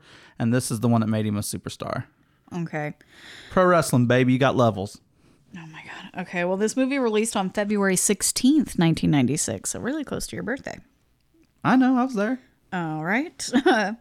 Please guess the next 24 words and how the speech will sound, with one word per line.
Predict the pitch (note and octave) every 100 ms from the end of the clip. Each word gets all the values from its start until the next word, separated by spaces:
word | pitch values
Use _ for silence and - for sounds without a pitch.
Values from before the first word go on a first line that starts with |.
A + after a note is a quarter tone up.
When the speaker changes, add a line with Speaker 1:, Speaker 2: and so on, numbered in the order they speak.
| - - - - _ -
Speaker 2:
It | G#3 G3+
had, | G#3+ G#3 G#3 G3+ G3+ G3+ G3+ -
let's | G#3 G3
see, | G#3 F#3
it's | F#3 F#3+
directed | G3+ G3 G3 G3
by | G3 F3+
Dennis | F3+ F3+ F#3+
Dugan. | - E3+ D#3+ E3+ F#3 A3 - _ _ _ _ - -
Speaker 1:
Yeah, | C#3+ F#3 F3+ B2+ -
uh, | C#3+ C3+
you | C3+
might | D#3 D3
know | C#3+ C#3+
him | B2+ D3 D3 D3+ D#3+ _ _ _ _
from | - C3 B2 A#2+ A#2 A#2 A#2 - _ _ _
The | - A#2+
Howling. | - E3 D#3+ - - A#2+ _ _ _ _ _ _ _
He | - C3
was | A2+ -
in | - A2+
that | G#2+ G#2
movie. | G#2+ G#2+ C3+ _ - - _
He, | - E3+ G3+ G3 -